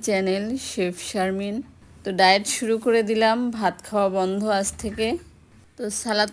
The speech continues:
খাবো আজকে, যেহেতু চেরি টমেটো আছে বাসায়, এটাকে একটু স্পাইসি করে নিচ্ছি।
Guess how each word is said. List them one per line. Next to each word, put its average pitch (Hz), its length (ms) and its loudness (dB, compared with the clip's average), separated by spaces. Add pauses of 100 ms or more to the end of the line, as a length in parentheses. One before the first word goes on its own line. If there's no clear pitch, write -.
খাবো 220 220 -2 (120)
আজকে, 214 320 -2 (160)
যেহেতু 190 340 -2 (120)
চেরি 202 300 2
টমেটো 202 300 0 (100)
আছে 190 200 -4 (100)
বাসায়, 202 420 0 (300)
এটাকে 185 300 -4
একটু 185 140 -8 (160)
স্পাইসি 202 420 -2
করে 202 220 -2
নিচ্ছি। 196 400 -4